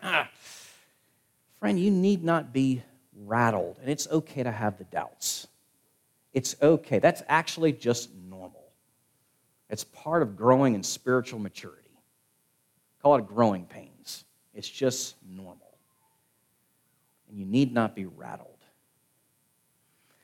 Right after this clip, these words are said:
But if you're here this morning, and it's not doubt, but it's cynicism,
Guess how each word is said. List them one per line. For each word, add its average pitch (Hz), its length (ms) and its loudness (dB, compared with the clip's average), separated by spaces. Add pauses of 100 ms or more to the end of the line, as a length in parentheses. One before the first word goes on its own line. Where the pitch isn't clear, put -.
(180)
But 113 100 -2
if - 60 -4
you're 262 100 4
here 269 160 8
this 185 220 2
morning, 110 500 4 (600)
and 127 80 -2
it's 127 140 -2
not 214 360 -2
doubt, 113 520 2 (1120)
but 123 140 2
it's - 140 -6
cynicism, - 800 -8